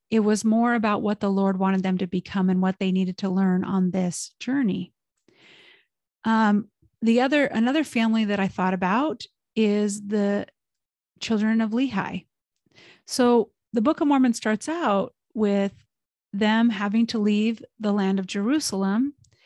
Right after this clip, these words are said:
and go into the wilderness. And in First Nephi chapter two, it says, "And it came to pass that he departed into the wilderness."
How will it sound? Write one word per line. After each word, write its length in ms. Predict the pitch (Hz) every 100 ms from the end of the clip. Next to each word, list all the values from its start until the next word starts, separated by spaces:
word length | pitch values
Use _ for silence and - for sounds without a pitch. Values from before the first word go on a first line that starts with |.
| - - - _ -
and 340 | 226 208 208
go 180 | 208 208
into 200 | 208 220
the 120 | 202
wilderness. 760 | 214 226 208 190 185 - - - _
And 340 | 220 214 208
in 200 | - 208
First 300 | 196 240 233
Nephi 340 | 240 220 214 208
chapter 340 | - 196 208
two, 300 | 196 - 220
it 140 | 196 -
says, 280 | 196 190
"And 120 | 190 185
it 100 | -
came 220 | 190 196
to 80 | 254
pass 500 | - 190 202 247 -
that 120 | -
he 540 | 185 - 254 214 202
departed 500 | 214 226 - 196 196
into 200 | 196 185
the 100 | 202
wilderness." 680 | 226 302 262 175 - - -